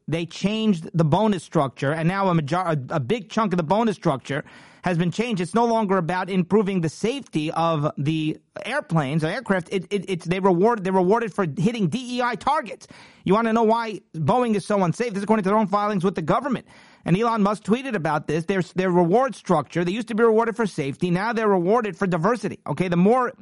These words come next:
people they hire based on skin color, minorities, the more they get rewarded as opposed to being rewarded for what they should be rewarded for, which is increasing the safety of their airplanes, okay, and, and increasing profits, which obviously is,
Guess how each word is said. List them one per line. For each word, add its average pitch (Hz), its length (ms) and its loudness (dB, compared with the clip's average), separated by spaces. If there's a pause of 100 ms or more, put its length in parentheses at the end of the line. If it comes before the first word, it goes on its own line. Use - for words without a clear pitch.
people 208 260 -2
they 180 140 -2
hire 196 340 0
based 170 280 -2
on 170 140 2
skin 226 300 -4
color, 175 160 0
minorities, 160 600 0 (420)
the 175 80 4
more 208 260 6
they 208 140 -6
get 185 200 -4
rewarded 196 520 4
as 190 100 -2
opposed 180 320 0
to 208 60 0
being 196 220 0
rewarded 175 500 2
for 180 300 4
what 180 180 -4
they 165 140 -4
should 285 240 -2
be 226 100 0
rewarded 151 380 4
for, 160 160 4
which 165 180 -2
is 175 260 -2 (400)
increasing 208 540 0
the 175 80 0
safety 220 480 -4
of 180 160 0
their 185 320 0 (140)
airplanes, 147 580 -6
okay, 180 320 0
and, 175 240 -6
and 190 160 -4
increasing 151 400 -4
profits, 196 420 -2
which 147 140 -2
obviously 143 420 -4
is, 123 220 -6